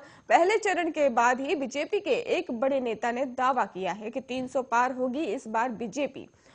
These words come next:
और पहले और दूसरे चरण के माहौल से कहा जा सकता है कि बीजेपी फिर से ही तीन सौ पार सीट जीतने पर जा रही है और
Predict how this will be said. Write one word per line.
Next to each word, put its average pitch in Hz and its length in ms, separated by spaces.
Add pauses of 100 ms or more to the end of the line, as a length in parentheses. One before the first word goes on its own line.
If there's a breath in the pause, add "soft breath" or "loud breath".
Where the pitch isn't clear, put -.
(140 loud breath)
और 269 180
पहले 311 340
और 311 220
दूसरे 330 360
चरण 269 320
के 247 140
माहौल 233 540
से 294 80
कहा 214 320 (160)
जा 214 160
सकता 202 320
है 220 240
कि 403 140
बीजेपी 247 520 (640 soft breath)
फिर 392 180
से 392 140
ही 320 160
तीन 294 260
सौ - 120
पार 254 260
सीट 285 320
जीतने 254 400
पर 269 220
जा 214 200
रही 262 300
है 311 80
और 285 400